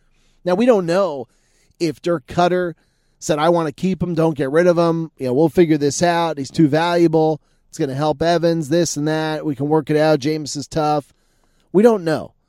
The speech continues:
We don't know if Jason Licht said, "Look, I can't get rid of this guy. We're paying him eleven million. We'll all get fired. If I get rid of Deshaun Jackson, we'll be admitting I don't know what I'm doing."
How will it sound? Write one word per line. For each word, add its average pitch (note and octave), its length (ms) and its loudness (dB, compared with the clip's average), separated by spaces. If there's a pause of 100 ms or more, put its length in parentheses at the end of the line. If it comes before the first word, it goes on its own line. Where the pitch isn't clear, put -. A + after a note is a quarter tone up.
(400)
We D3 80 -6
don't E3 140 4
know E3 140 4
if D3 80 0
Jason E3 320 2
Licht E3+ 220 2
said, F3+ 140 -2
"Look, D#3+ 280 0
I D3 120 -4
can't D#3+ 320 -2
get D3 140 -2
rid D#3+ 120 0
of D3+ 80 -2
this C3+ 160 -6
guy. C#3+ 260 -2
We're E3+ 120 2
paying E3+ 260 0
him D#3 80 -2
eleven D#3 360 0
million. F3+ 260 4
We'll D#3 140 4
all E3 140 2
get D#3+ 200 -2
fired. F3 480 -2 (500)
If C#3+ 140 -4
I D#3 80 0
get D#3 160 0
rid D#3+ 100 2
of D#3 80 0
Deshaun D#3 380 0
Jackson, E3 480 -2
we'll C#3+ 100 -4
be D#3 140 0
admitting E3 320 0
I E3 60 2
don't E3 140 2
know E3 80 0
what E3 140 4
I'm F3 100 0
doing." A3 380 4